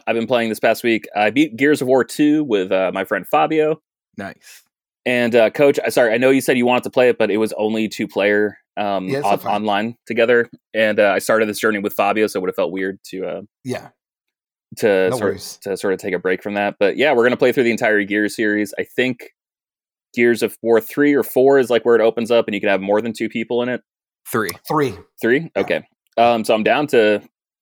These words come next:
Speaker 1: down to run some three with people. But man, those games, I played through 'em for the first time a couple of years ago. I was never, like, the biggest Gears of War fan. Uh, but playing them with s-, a buddy is just, it,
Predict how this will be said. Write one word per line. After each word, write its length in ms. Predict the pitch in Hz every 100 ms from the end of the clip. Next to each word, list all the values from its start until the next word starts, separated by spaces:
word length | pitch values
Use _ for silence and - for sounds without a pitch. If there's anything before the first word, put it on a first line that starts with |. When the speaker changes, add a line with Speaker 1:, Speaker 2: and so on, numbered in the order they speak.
| -
Speaker 1:
down 200 | 113 113
to 60 | 113
run 180 | 113 110
some 120 | 98
three 220 | 131 120
with 100 | 95
people. 400 | 95 92 92 - -
But 300 | 98 95 - - _ _ _ -
man, 220 | 123 107
those 180 | 147 208
games, 380 | 107 101 95 - _ _ _ _ _ _ _ -
I 40 |
played 200 | - 190
through 120 | 208 202
'em 60 |
for 80 | 202
the 60 | -
first 220 | 180 -
time 140 | 175
a 40 | 156
couple 200 | 139 131
of 60 | 107
years 220 | 117 151
ago. 280 | 196 247 233
I 100 | 110
was 100 | 113
never, 240 | 117 123
like, 180 | 120 110
the 80 | 95
biggest 320 | 92 117 127
Gears 200 | 139 139
of 80 | 147
War 140 | 143
fan. 340 | 151 160 170 170 _ _ _ _ _ _ _ - -
Uh, 220 | 123 117
but 180 | 120 107
playing 200 | 147 185
them 100 | 190
with 120 | 151
s-, 160 | 101 - 113
a 100 | 104
buddy 480 | 87 98 98 90 - -
is 200 | 107 95
just, 320 | 110 104 -
it, 140 | 107